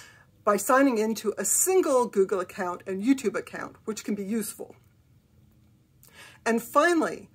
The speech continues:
if your YouTube channel is already on a brand account, if you move it to a Google account, it actually leaves some features behind.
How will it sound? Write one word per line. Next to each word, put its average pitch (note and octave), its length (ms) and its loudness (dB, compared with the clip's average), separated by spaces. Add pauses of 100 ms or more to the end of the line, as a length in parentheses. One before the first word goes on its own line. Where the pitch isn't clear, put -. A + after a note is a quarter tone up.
(300)
if D4+ 180 -6
your F4+ 120 2
YouTube C#4+ 420 0
channel F#3 640 -4
is G3+ 200 -2 (120)
already G3+ 600 2 (100)
on F#3 180 -2
a F#3 60 -2
brand E3+ 400 -6
account, - 520 -10 (960)
if - 60 -10
you B3+ 100 0
move B3 520 4
it E4 180 -4 (200)
to C4+ 180 -2
a B3+ 40 -4
Google D4 360 -2
account, G3 580 -8 (340)
it A3+ 220 -4
actually D4 560 0 (320)
leaves C4 720 0 (120)
some - 540 2
features G#3 460 -6
behind. A3 680 -2